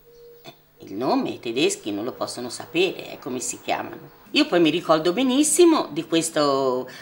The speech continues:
particolare, che loro non ci stavano quasi mai con noi, perché anche in bonifica avevano fatto un rifugio, che andavano in questo rifugio e non ce li potevano trovare.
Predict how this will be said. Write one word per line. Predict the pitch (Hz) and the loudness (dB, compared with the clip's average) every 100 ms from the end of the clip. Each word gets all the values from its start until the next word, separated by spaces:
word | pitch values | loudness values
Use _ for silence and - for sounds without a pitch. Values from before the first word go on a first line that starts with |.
| - | -4
particolare, | 147 - 160 - 190 247 302 190 123 - - - | -4 -4 -4 4 6 6 6 2 0 -6 -20 -2
che | 180 | 2
loro | 170 208 302 294 202 - - - _ - | 6 8 8 6 2 0 -16 -20 _ -14
non | - 214 185 | 0 0 0
ci | 170 | 0
stavano | 190 180 170 | 2 4 4
quasi | 156 151 147 | 2 0 -2
mai | 127 123 - | -4 -6 -8
con | 120 113 | -8 -6
noi, | 110 | -6
perché | - 196 196 208 - | -2 -2 2 0 2
anche | - 196 175 170 | 6 6 6 0
in | 147 | 0
bonifica | 139 117 117 - 180 254 - - - - | 0 -2 -4 -6 -4 -4 -4 -20 -20 -8
avevano | - 269 269 240 | -4 -2 0 0
fatto | 180 - 147 - 254 | 0 0 -2 0 -2
un | |
rifugio, | 196 - 131 123 131 170 247 - - - - - - - - - | -2 -6 -8 -8 -4 0 0 -4 -20 -20 -20 -20 -20 -20 -20 -4
che | 294 | 2
andavano | 262 196 156 143 156 | 4 6 6 6 4
in | 190 | 0
questo | - 294 285 208 | 2 0 2 -6
rifugio | 185 - 113 117 127 160 - - - - | -6 -6 -8 -6 -8 -8 -12 -20 -20 -10
e | 254 | -4
non | 262 294 | -2 -2
ce | - | -2
li | 277 | -6
potevano | - 277 311 294 285 | -6 0 2 2 0
trovare. | 277 269 277 233 - - | -2 -2 2 2 -2 -12